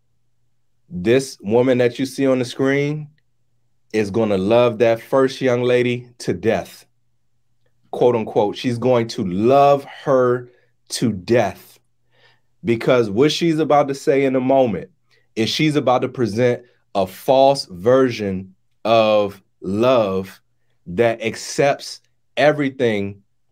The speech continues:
that is ungodly. And it'll be fine while she's in this system and she's in this upcoming antichrist system. It's gonna be fine for this vapor.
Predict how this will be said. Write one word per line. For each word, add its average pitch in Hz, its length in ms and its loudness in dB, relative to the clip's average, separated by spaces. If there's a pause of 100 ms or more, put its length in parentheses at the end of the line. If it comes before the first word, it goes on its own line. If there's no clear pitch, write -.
(160)
that 117 300 0
is 101 260 -2
ungodly. 120 840 -2 (720)
And 110 580 -2 (160)
it'll 117 280 2
be 131 180 0
fine 139 580 0
while 123 200 2
she's 120 280 -6
in 113 140 0
this 117 180 0
system 147 540 -2
and 101 160 -4
she's 110 300 -4
in 107 120 0
this 107 220 -4 (320)
upcoming 117 520 -2
antichrist 117 680 -2
system. 131 320 -4
It's 110 120 -4
gonna 120 220 -2
be 120 160 -2
fine 135 420 0
for 135 120 -4
this 127 180 0
vapor. 127 480 -4